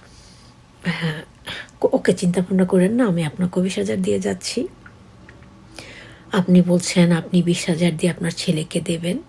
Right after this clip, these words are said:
ছেলে টুকিটাকি বিজনেস করবে, it's okay। আর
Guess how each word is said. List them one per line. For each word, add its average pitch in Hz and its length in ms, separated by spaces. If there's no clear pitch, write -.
ছেলে 165 260
টুকিটাকি 180 500
বিজনেস 170 440
করবে, 180 420
it's - 180
okay। 247 360
আর 160 360